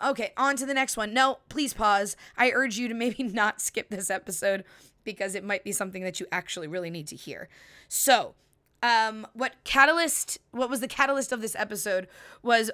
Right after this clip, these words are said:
uh, this weekend, I was in the ocean, maybe a few twisted teas deep, so what? But the girls and I were in the ocean and we <laughs> started playing this game. And at first we, like, were laughing at ourselves, like, "Do you guys wanna play a game?"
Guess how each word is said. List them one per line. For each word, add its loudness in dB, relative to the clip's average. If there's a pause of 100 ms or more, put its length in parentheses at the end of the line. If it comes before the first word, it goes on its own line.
uh, 6
this 0
weekend, -2
I 0
was -6 (220)
in -6
the -2
ocean, -2 (520)
maybe -2
a 0
few -4
twisted -6
teas -8
deep, -8
so 2
what? 2 (680)
But 6 (500)
the 0
girls 6
and 2
I 4
were 2
in -2
the 0
ocean 0
and -6
we -2
<laughs> -2
started 0
playing -2 (260)
this -2
game. -2
And -2
at -4
first 0
we, -2
like, 0
were -2
laughing 0
at 0
ourselves, -2
like, -4
"Do -6
you -4
guys -2
wanna -6
play 0
a -6
game?" -6